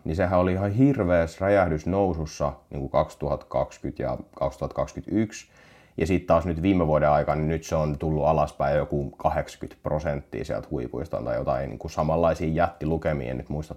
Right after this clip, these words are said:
tarkkaan, mut kuitenkin oli, niinku, selkeästi semmonen, niinku, rockistara puolitoista vuotta aiemmin, ja nyt sit taas se on semmonen, että ihmetellään, että miksi ihmiset laittaa tänne vielä rahaa. Ja toisaalta Cathie Wood uskoo kovasti siihen sen omaan suunnitelmaan ja on, niinku, sinänsä valmis nyt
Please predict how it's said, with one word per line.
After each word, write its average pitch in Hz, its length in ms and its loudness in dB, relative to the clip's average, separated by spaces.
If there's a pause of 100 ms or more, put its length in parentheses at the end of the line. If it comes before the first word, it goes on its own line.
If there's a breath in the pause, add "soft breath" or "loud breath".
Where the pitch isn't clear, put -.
tarkkaan, 78 480 -2
mut - 140 -10
kuitenkin 80 520 0 (480 loud breath)
oli, 95 180 4
niinku, 92 200 2
selkeästi 95 420 4
semmonen, 85 360 0
niinku, 85 180 0
rockistara 80 800 4 (600)
puolitoista 82 460 2
vuotta 73 240 0
aiemmin, 80 440 4
ja 73 80 2
nyt 85 180 -2
sit 80 220 -8
taas 76 220 2
se 82 80 -2
on 78 80 0
semmonen, 76 400 0
että 71 160 -4
ihmetellään, 73 500 -2
että 76 140 -6
miksi 87 320 -2
ihmiset 76 260 -6
laittaa 78 420 2
tänne 67 200 -4
vielä 73 160 -2
rahaa. 85 520 2 (140)
Ja 101 260 6
toisaalta 107 560 6 (460)
Cathie 123 300 2
Wood 107 300 4
uskoo 98 440 2
kovasti 80 340 2
siihen 76 300 -2
sen 78 120 -2
omaan 90 320 2
suunnitelmaan 67 560 -4
ja 67 60 0
on, 80 160 0
niinku, 73 200 -4
sinänsä 76 380 -2
valmis 85 440 2
nyt 82 360 -4